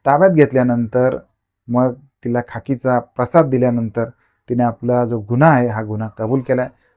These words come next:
अत्यंत माणुसकीच्या नात्याला काळिमा घडणारी घटना आहे.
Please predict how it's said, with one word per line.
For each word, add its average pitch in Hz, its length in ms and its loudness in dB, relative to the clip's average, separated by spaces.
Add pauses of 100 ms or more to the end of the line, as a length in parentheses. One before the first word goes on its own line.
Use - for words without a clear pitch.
(120)
अत्यंत 151 560 -2 (420)
माणुसकीच्या 127 680 -4 (320)
नात्याला 117 400 -4
काळिमा 135 640 -2 (160)
घडणारी 110 340 -4
घटना 110 380 -2
आहे. 127 200 0